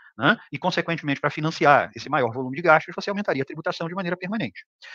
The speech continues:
Olhando pro modelo de dois períodos, que a gente sempre tem como representar graficamente, é mais fácil de pensar, enfim, você aumentou os gastos no primeiro período e no segundo, em todos os períodos.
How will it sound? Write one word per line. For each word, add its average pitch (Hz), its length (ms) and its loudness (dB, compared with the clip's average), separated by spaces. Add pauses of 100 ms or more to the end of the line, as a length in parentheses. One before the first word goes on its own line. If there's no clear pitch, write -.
(140)
Olhando 233 240 8
pro 202 120 -2
modelo 165 240 0
de 151 80 -10
dois 151 180 -4
períodos, 220 300 0
que 156 60 -2
a - 20 2
gente 139 160 -4
sempre 143 160 -4
tem 143 80 -4
como 143 120 -8
representar 139 520 2
graficamente, 147 560 -2
é 127 40 -10
mais 127 140 -8
fácil 120 260 0
de 117 60 -16
pensar, 170 460 4
enfim, 185 260 -2 (260)
você 170 200 2
aumentou 233 360 6
os 220 80 2
gastos 156 300 4
no 143 80 -6
primeiro 131 240 -2
período 208 280 -2
e - 20 -2
no 285 80 -2
segundo, 214 340 -4
em - 80 -6
todos 185 200 2
os - 40 -10
períodos. 113 240 -10